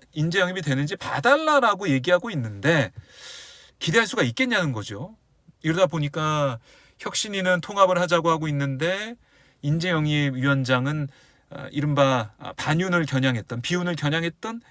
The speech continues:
이철규, 이 친윤, 그러니까 친윤의 핵심 인사가 다시 돌아오다 보니까 이게 뭔가 일관성이 없어 보이는 거죠. 어, 이렇게 되면 국민의힘의 변화가 아니라 분화가 또 많이 생길 것 같고, 분란이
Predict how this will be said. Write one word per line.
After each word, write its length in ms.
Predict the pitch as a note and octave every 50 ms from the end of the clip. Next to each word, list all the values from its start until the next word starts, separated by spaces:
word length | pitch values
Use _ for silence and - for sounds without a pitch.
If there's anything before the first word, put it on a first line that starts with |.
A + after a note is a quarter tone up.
| _ -
이철규, 500 | F3 G3 - - B3 F#3+ D#3+ C3 G#2 - _ _ _ - _ _ _ _ _ _
이 140 | - C#3+ B2+
친윤, 460 | - - - - B3 A3+ G3 C#3+ G2+ - _ _ _ _ _ _ -
그러니까 240 | C#3 C#3 B2+ - - _
친윤의 340 | - - - B3 A#3 A3+ A3
핵심 300 | A3 - - - D#4+ C#4+
인사가 260 | C4+ B3 G#3+ G3+ F#3
다시 220 | E3+ D3 C#3+ - -
돌아오다 380 | - D#3 F#3+ F#3+ C3+ A#2+ A#2+
보니까 420 | G#2+ G#2+ G#2 F#2+ F#2+ - - D#3 - - _ _ - - - - - - - - - - - - - _ _ _ _
이게 120 | - - -
뭔가 300 | E3 E3 G3 A#3 B3+ A3+
일관성이 460 | - - A#3 B3+ C#4 C4+ - C#4+ C4+
없어 300 | G#3 B2+ A#2 - - C#4
보이는 280 | B3+ B3 G#3+ F#3 E3+ C#3
거죠. 420 | A2 A2 - G#2+ G2+ G#2 E3+ A3+ - _ _ _ _ _ _
어, 300 | - - G2+ G2+ G2+ - -
이렇게 240 | - F3 E3+ - F3
되면 540 | C#3+ C3+ B2+ B2+ C3+ C#3 C3 A#2 F#2+ F2 - - - - - _
국민의힘의 800 | - D#3 D#3 D#3+ D#3+ D#3 D#3 D3 C#3+ D3+ E3+ E3+ E3+ F3 F3 - _ _ _ _ _ _ _
변화가 520 | - - A#2+ B2 C#3+ D#3+ F3+ F3 E3 E3 D#3+
아니라 440 | D3 C#3 C#3 C#3+ F3 F#3+ G3+ G3+ - _ _ _ _
분화가 680 | - - D3+ E3+ F#3 G#3+ G3+ F#3 F3 D#3+ D3 - G#2 - _ _ _ _ _ _ _ _ _ _ _
또 380 | - B2 A2 G#2 G2 F#2+ F#2+ - - _ _ _
많이 260 | _ - A#2+ B2+ C#3 C#3
생길 240 | C3+ E3 E3 D3 D3+
것 160 | D3 - -
같고, 460 | G#2 G2+ - _ - - F#3 G#3 A3 -
분란이 580 | - D3+ D#3 F3+ G3+ G3+ G3 F#3 F3+ E3+ D#3